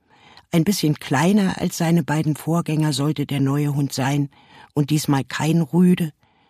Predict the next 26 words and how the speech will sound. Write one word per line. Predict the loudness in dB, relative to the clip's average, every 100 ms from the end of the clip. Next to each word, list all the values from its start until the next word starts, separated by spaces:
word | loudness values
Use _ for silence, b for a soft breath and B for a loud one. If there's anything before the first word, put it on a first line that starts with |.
| _
ein | -4 -2
Tribut | 0 0 2 0 -2
an | 0 0
mein | 2 0
Alter | 0 0 0 -4 -4 B B B
und | -4 -4
die |
vermutlich | -2 2 4 4 0 -4 -6 -4
irgendwann | -2 0 -2 -2 -4
schwindende | -2 -2 -2 -4 -6
Kraft. | -8 -8 -8 -12 _ _ _ _ _ _ B B B B B
Ich | -6 2
suchte | 2 2 0
wie | 0
immer | 4 6 6 2
unter | 0 0
dem | 0
Stichwort | 0 -2 -4 -2 -6 -6
Schnauzermischling. | -2 0 0 -2 -2 -2 -2 -4 -8 -10 b b b b
Kein | -6 -2 0
Welpen, | 2 0 2 -2 -2 _
aber | -8 -6
auch | -4 -4
nicht | -4 -6
zu | -6
alt, | -2 0 -2 -6